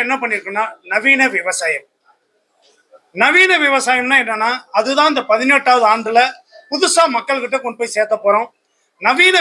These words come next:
விவசாயம்னா என்னன்னா, உலக நாடுகள்ல உக்ரைன், இஸ்ரேல், நெதர்லாந்து,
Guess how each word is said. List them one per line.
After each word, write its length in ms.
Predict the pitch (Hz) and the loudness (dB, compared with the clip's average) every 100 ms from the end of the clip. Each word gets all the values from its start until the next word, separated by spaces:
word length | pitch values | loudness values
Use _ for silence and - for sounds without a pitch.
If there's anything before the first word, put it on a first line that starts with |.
| 269 | 0
விவசாயம்னா 540 | 254 262 254 247 247 247 | -2 0 0 0 -2 -2
என்னன்னா, 240 | 220 220 262 - _ _ 170 | -2 -2 -4 -6 _ _ -2
உலக 240 | 262 320 311 262 | 0 2 2 2
நாடுகள்ல 440 | 240 233 220 226 247 247 _ _ - 226 | 2 0 0 2 2 -2 _ _ -14 -12
உக்ரைன், 420 | - 285 285 277 - _ _ 220 | 0 2 4 0 -10 _ _ -12
இஸ்ரேல், 400 | 226 269 269 269 269 _ _ _ _ 185 | -6 2 2 2 -4 _ _ _ _ -2
நெதர்லாந்து, 540 | 240 285 277 262 262 | 2 2 2 0 -2